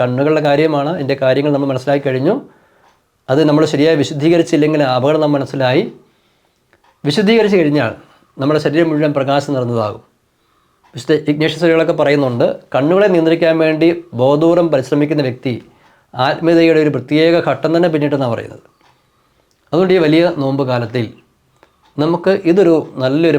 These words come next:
പരിശീലനത്തിൻ്റെ ഭാഗമാക്കി മാറ്റാം. എന്നെ വ്യക്തിപരമായിട്ട് ഈ വചനം പാലിക്കുന്നതിൻ്റെ ആ ഒരു ആനന്ദം നമുക്ക് രുചിച്ചറിയാം.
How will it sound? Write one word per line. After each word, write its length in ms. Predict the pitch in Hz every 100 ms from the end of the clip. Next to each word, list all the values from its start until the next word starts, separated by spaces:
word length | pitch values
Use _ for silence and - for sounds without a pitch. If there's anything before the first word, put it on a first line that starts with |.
| 127
പരിശീലനത്തിൻ്റെ 720 | 123 123 151 147 143 143 139 131
ഭാഗമാക്കി 500 | 135 127 131 123 - 113
മാറ്റാം. 320 | 110 107 175 226 - _ _ _ _ _ -
എന്നെ 120 | 160
വ്യക്തിപരമായിട്ട് 880 | 151 - 208 202 190 190 190 190 196 - 156
ഈ 20 | 160
വചനം 260 | 143 160 185
പാലിക്കുന്നതിൻ്റെ 800 | 165 151 151 156 147 147 143 143 135 135 - - - 127
ആ 40 | 139
ഒരു 100 | 143 - 123
ആനന്ദം 300 | 147 170 170
നമുക്ക് 200 | 151 139 127
രുചിച്ചറിയാം. 520 | 127 127 117 - -